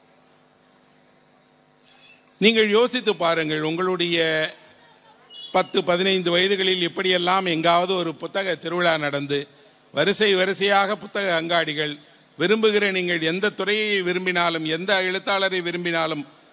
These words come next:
அந்த புத்தகங்களை எல்லாம் தேடி வாங்க முடியும் என்ற ஒரு சூழல் நான் சிறுவயதில் அடையவில்லை. நீங்க இருக்கக்கூடிய பலரும் அடைந்திருக்க மாட்டீர்கள்.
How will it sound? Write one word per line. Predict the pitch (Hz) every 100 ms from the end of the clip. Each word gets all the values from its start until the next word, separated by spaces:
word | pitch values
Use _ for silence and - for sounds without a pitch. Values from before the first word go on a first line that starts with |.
| -
அந்த | 240 180 180
புத்தகங்களை | 190 240 240 220 208
எல்லாம் | 196 190 202 196
தேடி | 190 208 220 202
வாங்க | 165 185 208
முடியும் | 190 190 190 190
என்ற | 180 180
ஒரு | 175 160
சூழல் | 143 175 170 165 156 - - - - _
நான் | 120 156 185
சிறுவயதில் | 170 170 175 175 156 143
அடையவில்லை. | 147 147 147 165
நீங்க | 156 147 156 160
இருக்கக்கூடிய | 160 175 156
பலரும் | 156 143 151 165
அடைந்திருக்க | 147 143 151 143 139
மாட்டீர்கள். | 127 123 123 117